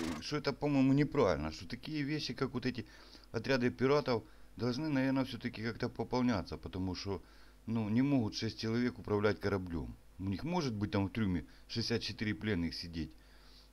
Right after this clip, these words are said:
там это самое, но, э, или там на цепях вдоль бортов при-, привязаны, как, ну, у работорговцев, там туда-сюда. Но шесть человек не могут просто тупо управлять кораблём. Какой красавец этот Амир Аль-Бахр. «Чего вы хотите?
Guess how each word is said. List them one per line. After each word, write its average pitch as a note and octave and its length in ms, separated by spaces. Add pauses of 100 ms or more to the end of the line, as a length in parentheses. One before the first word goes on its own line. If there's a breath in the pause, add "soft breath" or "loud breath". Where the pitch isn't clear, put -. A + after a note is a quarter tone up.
(140)
там D#2 220
это D#2 180
самое, C#2+ 420 (300 loud breath)
но, G2+ 340 (380 loud breath)
э, F2+ 520
или F2 260
там F2+ 180
на G2 100
цепях G2 420
вдоль F#2+ 200
бортов F2+ 480
при-, G2 260 (100)
привязаны, D#2 580
как, D2+ 240
ну, A2+ 100 (240)
у E2+ 60
работорговцев, F2+ 720
там E2+ 160
туда-сюда. D#2 480 (220 loud breath)
Но G2+ 80
шесть D#3 240
человек D3 280
не D3+ 100
могут D3 280
просто B2+ 260
тупо A#2 240
управлять A2 440
кораблём. F2 400
Какой F2+ 280
красавец F2 560
этот C#2 240 (760 loud breath)
Амир F#2+ 340
Аль-Бахр. F2+ 560 (960 loud breath)
«Чего B2 300
вы B2+ 140
хотите? C3+ 580